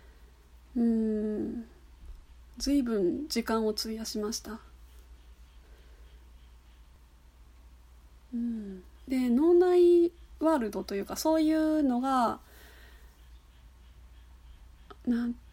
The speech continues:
なんていうのかな。必要なくなる時ってたまにあったんですよ。うん。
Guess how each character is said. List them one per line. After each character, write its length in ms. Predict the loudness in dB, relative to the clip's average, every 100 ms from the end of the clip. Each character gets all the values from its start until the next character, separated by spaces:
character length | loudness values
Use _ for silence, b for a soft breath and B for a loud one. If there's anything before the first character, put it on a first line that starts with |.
| -10
な 120 | -6
ん 60 | -4
て 100 | -6
い 40 |
う 40 | -8
の 80 | -8
か 140 | -8
な。 120 | -10
必 360 | -8 -4 4 6
要 120 | 8
な 140 | 8
く 140 | 6 6
な 120 | 6
る 120 | 4
時 280 | 2 -2 -6
っ 40 | -8
て 140 | -8
た 140 | -2
ま 120 | 0 2
に 160 | 0
あ 80 | 0
っ 40 | -6 -18 -20 -16 -4
た 100 | -2
ん 80 |
で 60 | -2
す 160 | -4 -8
よ。 140 | -10 -16 -20 -20 -20 -20 -20 -20 -20 -6
う 80 | -2
ん。 480 | 0 0 0 -2